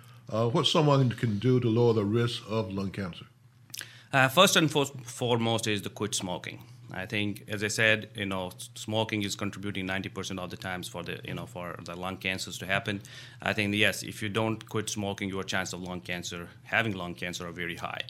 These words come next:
Speaker 2: The second thing that you can do is this lung cancer screening. So that's a very important tool in detecting the cancers early.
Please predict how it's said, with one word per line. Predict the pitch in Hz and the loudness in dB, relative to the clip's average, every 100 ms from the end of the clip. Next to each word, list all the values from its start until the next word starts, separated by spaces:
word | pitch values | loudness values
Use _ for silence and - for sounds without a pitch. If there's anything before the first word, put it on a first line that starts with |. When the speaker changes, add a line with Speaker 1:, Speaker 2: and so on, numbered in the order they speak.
| - - - - | -14 -16 -16 -6
Speaker 2:
The | 202 | 2
second | 151 156 160 147 | 8 10 8 2
thing | 110 104 | 4 4
that | 101 95 | 2 0
you | 98 | -2
can | 101 92 | -2 -2
do | 92 92 | -4 -4
is | 90 | -6
this | 87 | -6
lung | 95 85 80 | -8 -8 -10
cancer | - 80 - | -10 -10 -8
screening. | - - 92 80 65 62 - - - | -8 -6 -6 -6 -10 -14 -18 -20 -14
So | - 101 98 98 | -6 -2 0 0
that's | 98 104 | 0 -2
a | |
very | 92 107 110 | 0 2 2
important | 104 104 101 92 - | 0 -2 -2 -4 -6
tool | 110 101 | -6 -4
in | 95 90 | -4 -6
detecting | 90 98 101 | -2 -2 -2
the | 85 | -10
cancers | - 98 95 90 76 - 113 | -4 -4 -2 -6 -8 -4 0
early. | 117 135 165 180 | 0 0 -2 -6